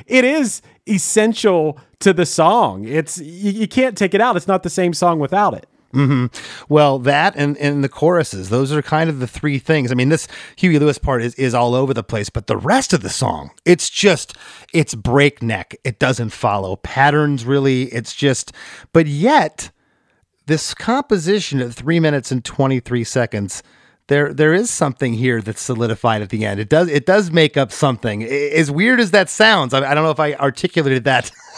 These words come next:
Speaker 2: <laughs> correctly, but it's like, this thing's all over the place, but somehow it's, it's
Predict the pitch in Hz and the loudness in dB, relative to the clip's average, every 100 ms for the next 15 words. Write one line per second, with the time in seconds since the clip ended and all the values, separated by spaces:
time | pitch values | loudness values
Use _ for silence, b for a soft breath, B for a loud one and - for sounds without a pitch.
0 | - - 233 - 202 196 - 180 190 202 | -12 -4 -4 -2 -2 2 4 6 4 2
1 | 170 147 160 196 185 B 175 - 247 - | 0 0 0 4 2 B -8 0 2 4
2 | 349 311 233 220 202 220 208 170 - 151 | 4 6 6 8 8 8 8 4 2 2
3 | 135 139 - - 190 202 175 156 151 147 | 2 0 0 4 4 4 4 4 2 0
4 | 139 - 139 - | -2 0 -2 -2